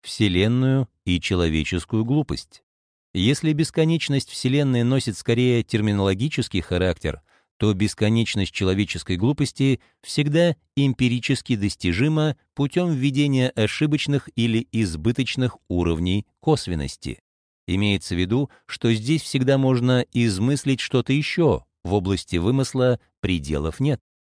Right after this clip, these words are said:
Для развёрнутой справки об избыточных уровнях косвенности и многообразии подходов к исторической достоверности может быть полезно прочитать роман Умберто Эко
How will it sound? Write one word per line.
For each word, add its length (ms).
Для 240
развёрнутой 580
справки 680
об 220
избыточных 760
уровнях 500
косвенности 920
и 320
многообразии 840
подходов 720
к 80
исторической 800
достоверности 920
может 340
быть 200
полезно 460
прочитать 480
роман 400
Умберто 680
Эко 480